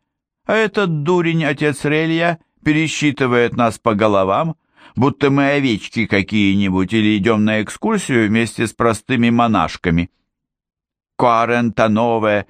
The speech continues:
e cinquanta», громко заявляет пастор. Привратник, вопреки его ожиданиям, не расплывается в благодарной улыбке в ответ на усилие, которого стоило святому отцу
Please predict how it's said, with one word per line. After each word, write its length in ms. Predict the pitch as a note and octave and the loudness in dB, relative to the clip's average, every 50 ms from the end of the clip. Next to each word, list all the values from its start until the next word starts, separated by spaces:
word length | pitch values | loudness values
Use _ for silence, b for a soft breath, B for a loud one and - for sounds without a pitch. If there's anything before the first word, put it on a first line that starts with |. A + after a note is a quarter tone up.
| _ _ _ _ _ _ - | _ _ _ _ _ _ -2
e 120 | A2+ G#2+ G2 | 0 0 0
cinquanta», 1160 | F2+ - - A2+ G#2+ G#2+ F#2 - - G2 G2 G2 G2 F2 D#2 C#2+ C2+ - - - - - - _ _ _ _ _ _ _ _ _ _ _ _ - | 0 -2 0 2 2 2 2 0 0 0 2 2 2 0 -2 -4 -6 -8 -8 -6 -6 -6 -6 _ _ _ _ _ _ _ _ _ _ _ _ -4
громко 480 | - - A#2+ B2+ B2 A2 G#2 - G#2 | 0 2 2 2 2 0 0 0 0
заявляет 640 | F#2+ F#2 G2 F#2+ F#2 E2+ E2+ E2 D#2+ D#2+ D#2 D#2 - - | 0 0 0 0 0 0 0 0 0 0 -2 -2 -4 -2
пастор. 500 | - A#1 G1+ - - - - - - - _ _ _ _ _ _ _ _ _ _ _ _ _ - | -2 -2 -2 -2 -6 -10 -8 -8 -8 -8 _ _ _ _ _ _ _ _ _ _ _ _ _ -8
Привратник, 680 | - F#3 F#3 D3+ C3 B2 A2+ A2+ - G2 A#2 A#2 F#2 | -4 -2 0 0 0 0 0 -2 -2 -2 -2 -2 0
вопреки 440 | F#2+ G#2 G2 F2 G2+ F#2+ - - F#2 | 0 -2 -2 0 -2 -4 -2 0 0
его 280 | F2 E2+ E2 E2 E2+ E2 | 0 2 2 2 2 0
ожиданиям, 840 | D#2+ D#2 F2+ F#2+ A2 - F3 F3+ E3 D#3+ D3+ D3+ D3+ D3 D3 - _ _ _ _ _ _ _ - | 0 0 -2 -4 -2 -2 -2 -2 -2 -4 -4 -4 -4 -4 -6 -6 _ _ _ _ _ _ _ -4
не 120 | C#3 E3+ | -2 0
расплывается 960 | F#3 G#3 G3 - - G#3 G#3 F#3 A#2+ F#2+ F2 E2 D#2+ D#2+ D#2 - - - F#2+ | 0 -2 -4 -4 -4 -2 0 0 2 2 2 2 0 -2 -2 -4 -4 -2 -2
в 60 | F2+ | 0
благодарной 720 | E2+ E2+ F#2+ F2+ F2 F#2 F2 E2 F2+ E2+ E2+ E2 F2 E2+ F2 | 0 0 0 0 2 0 0 2 0 0 0 0 0 0 0
улыбке 440 | F2 F2+ G#2 A2+ G2 - - G2 F2+ | 0 2 0 0 -2 -2 -2 0 0
в 60 | F2+ | 0
ответ 400 | F2+ F2+ - F2 F2+ E2 - - | 0 0 -2 -2 -2 -2 0 0
на 160 | E2+ E2+ E2+ | 0 2 2
усилие, 560 | F2 E2+ D#2+ - - A2+ A2+ G2+ F#2+ F2+ F2 | 2 0 -2 -4 -2 -2 0 0 0 0 0
которого 480 | - F2+ E2 - F2+ E2+ F2 F2+ F2+ F2+ | -2 -4 -4 -2 0 0 2 2 0 0
стоило 480 | F2 - - F#2+ F#2 F2+ F2 F2 F2 | -2 -4 -2 -2 0 0 2 0 -2
святому 460 | E2 - E2+ D2 - F2 E2 E2+ E2 E2 | -2 -4 -4 -4 -2 0 0 2 0 0
отцу 380 | D#2 - - - A2+ A2+ - | -2 -4 -4 -2 -2 -2 -2